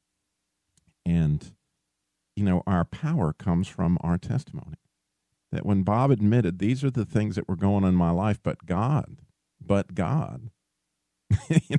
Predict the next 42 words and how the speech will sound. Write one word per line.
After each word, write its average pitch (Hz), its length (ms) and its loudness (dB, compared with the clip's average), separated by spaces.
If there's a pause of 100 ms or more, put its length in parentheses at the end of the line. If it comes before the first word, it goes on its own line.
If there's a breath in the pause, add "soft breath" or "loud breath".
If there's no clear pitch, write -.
know, - 380 -2 (400 loud breath)
and, 123 240 4
and 120 200 4
that 156 220 4
was 143 200 4
the 135 180 2
deal. 127 440 4
That 123 160 4
was 127 140 6
the 120 140 4
power 135 480 0
of 104 120 0
what 110 240 -2
you 117 60 -2
said 151 320 -2
at - 180 -8
your, - 140 -8
at - 220 -2
your - 80 -6
dad's 113 300 -4
funeral. 139 360 -4
And 92 100 -2
I 101 40 -4
know, 117 180 0
Mike, 143 360 0 (580)
y-, 113 180 -2
you're 165 320 2
experiencing 123 680 2
that 120 220 2
power 127 380 4
in 120 80 4
God's 120 300 0
life, 123 360 -2
in, 117 160 0
in, 110 300 0
in 120 220 -2
your 131 120 0
life 135 300 -2
right 139 160 0
now, 123 180 -2
aren't 92 220 -4
you? - 140 -12